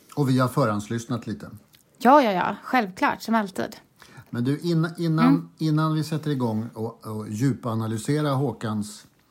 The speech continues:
Speaker 1: eh, nya album, så, eh, alltså precis nu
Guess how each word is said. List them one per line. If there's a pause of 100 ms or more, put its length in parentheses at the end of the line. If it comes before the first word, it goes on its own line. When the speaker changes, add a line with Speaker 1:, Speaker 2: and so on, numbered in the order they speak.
(480)
Speaker 1:
eh, (340)
nya
album,
så,
eh, (880)
alltså
precis (120)
nu